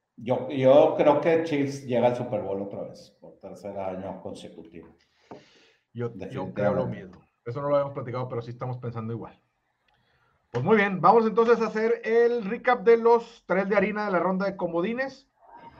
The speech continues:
Speaker 2: La semana pasada traía, nos fuimos tres uno, no lo había comentado. Hicimos, ya no fueron tres de harina, hicimos dos picks cada quien, que yo creo que vamos a hacer lo mismo hoy, a menos de que Rey nos sorprenda con tres. Eh, traigo, yo traía Kansas City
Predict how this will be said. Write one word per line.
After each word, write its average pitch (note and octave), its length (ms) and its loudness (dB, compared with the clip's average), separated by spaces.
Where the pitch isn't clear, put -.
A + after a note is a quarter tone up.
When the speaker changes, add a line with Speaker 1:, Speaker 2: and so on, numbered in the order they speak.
Speaker 2:
La B2+ 120 -4
semana D#3+ 300 -4
pasada E3+ 400 -2
traía, D3+ 260 0
nos D#3+ 140 -6
fuimos F#3 200 -8
tres G3 220 -6
uno, G#3+ 260 -2
no F3+ 140 -2
lo F#3 60 2
había F#3+ 160 2
comentado. F#3+ 640 0
Hicimos, D#3 560 -6
ya B2+ 140 -8
no C3 60 -10
fueron C#3+ 140 -8
tres D3 140 -6
de D#3 60 0
harina, F#3+ 140 -4
hicimos D3+ 280 -8
dos D3+ 140 -6
picks - 240 -14
cada D#3 240 -2
quien, F#3 200 -8
que D#3+ 120 -6
yo D#3+ 100 -4
creo D#3+ 140 -12
que - 80 -10
vamos D#3 140 -4
a - 20 -16
hacer D#3+ 100 -10
lo D#3+ 100 -6
mismo D#3 520 -8
hoy, F#3+ 240 2
a - 60 -14
menos D3 180 -10
de B2+ 120 -12
que A#2+ 80 -14
Rey C3+ 160 -14
nos C#3 120 -18
sorprenda B2+ 460 -14
con G#2+ 180 -20
tres. F2+ 220 -20
Eh, F#3+ 440 0
traigo, G#3+ 680 0
yo F3+ 120 0
traía G3+ 300 -2
Kansas G#3 360 -4
City G#3+ 460 -10